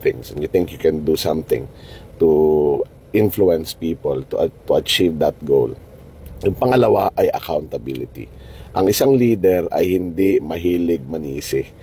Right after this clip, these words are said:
Ah, they take accountability for the result of their group and they think of ways to, ah, make things better, ah, by taking accountability, ika nga. Integrity,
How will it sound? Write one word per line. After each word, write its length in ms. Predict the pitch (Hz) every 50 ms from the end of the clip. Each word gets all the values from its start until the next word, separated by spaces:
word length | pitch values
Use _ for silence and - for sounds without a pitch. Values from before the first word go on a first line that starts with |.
| - - - - - - - -
Ah, 240 | - - 78 80
they 160 | - 85 87 -
take 240 | - 127 135 135
accountability 880 | - 113 - - 107 107 98 - 101 90 98 98 95 92 - - 92 87
for 160 | - - 82
the 160 | 80 80 80
result 400 | 80 78 - - 82 80 80 78 - -
of 80 | - - -
their 160 | 69 69 67
group 320 | 60 87 107 117 - - - -
and 320 | - 78 82 82 78 80 76
they 80 | 78 78 -
think 240 | - 95 92 - -
of 160 | 90 71 69
ways 480 | 87 80 78 78 78 - - - - - - - - - - - - -
to, 480 | 87 87 85 85 85 85 85 85 80 - - -
ah, 240 | - 69 85 85 82
make 240 | 80 82 87 90 -
things 320 | - - 87 87 92 -
better, 480 | - 110 120 120 - - 80 69 69 - - - - - - -
ah, 240 | - 80 80 78 78 76 67
by 320 | 80 82 80 78 71 71 - - - - -
taking 320 | 98 95 - 95 90 -
accountability, 880 | - - 78 76 73 69 71 73 76 92 95 95 87 - 69 65 71 65
ika 160 | - 67 65
nga. 240 | 65 67 64 64 - - - - - - - - - - -
Integrity, 1040 | 113 120 113 - - 123 123 117 107 110 107 110 104 - - 90 82 78 - -